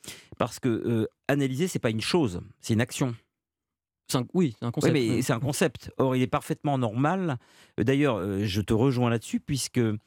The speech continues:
Speaker 1: euh, en allemand, par exemple, le mot, euh, joint d'étanchéité et le mot poème ont la même racine. Euh, un poème, c'est Dichtung,
Speaker 2: Dicht,
Speaker 1: et, et,
Speaker 2: ouais,
Speaker 1: et,
Speaker 2: ouais,
Speaker 1: et
Speaker 2: Dicht.
Speaker 1: joint d'étanchéité, d'étanchéité, ça doit être Gedicht ou quelque chose comme ça, ce qui fait que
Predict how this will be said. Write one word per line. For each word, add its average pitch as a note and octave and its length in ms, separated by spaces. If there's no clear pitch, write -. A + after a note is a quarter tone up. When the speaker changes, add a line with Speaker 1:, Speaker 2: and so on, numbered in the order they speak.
Speaker 1:
euh, G#2+ 460
en B2+ 140
allemand, B2+ 320
par G#2+ 200
exemple, C#3 500
le A2+ 220
mot, D#3 420
euh, F#2+ 580
joint C#3+ 300
d'étanchéité D3+ 880
et C#3 120
le B2+ 100
mot C#3 260
poème D3 640
ont A2 80
la B2+ 80
même C#3+ 140
racine. A#2 580
Euh, F#2+ 580
un A2+ 100
poème, B2+ 240
c'est A2 140
Dichtung, C3 380
Speaker 2:
Dicht, B2+ 140
Speaker 1:
et, A#2 240
et, A#2+ 40
Speaker 2:
ouais, - 120
Speaker 1:
et, A#2 160
Speaker 2:
ouais, D3 80
Speaker 1:
et G#2 300
Speaker 2:
Dicht. G#2 80
Speaker 1:
joint C3 140
d'étanchéité, B2 680
d'étanchéité, A#2+ 680
ça B2 140
doit G#2+ 140
être F#2+ 180
Gedicht A#2+ 440
ou A2 40
quelque G2 200
chose A#2 140
comme A#2 160
ça, F3 140
ce - 60
qui D#3 100
fait - 180
que A#2+ 200